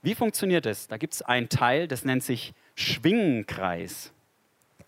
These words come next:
Ich zeichne euch das mal auf, wie das ausschaut.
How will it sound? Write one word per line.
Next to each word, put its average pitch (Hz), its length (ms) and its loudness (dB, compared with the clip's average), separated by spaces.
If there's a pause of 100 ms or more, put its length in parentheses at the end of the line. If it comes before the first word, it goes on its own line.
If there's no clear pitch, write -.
(400)
Ich - 220 -14
zeichne 185 360 6
euch 160 100 6
das 147 160 0
mal 127 120 2
auf, 160 260 4
wie 190 60 2
das 190 140 2
ausschaut. 120 540 0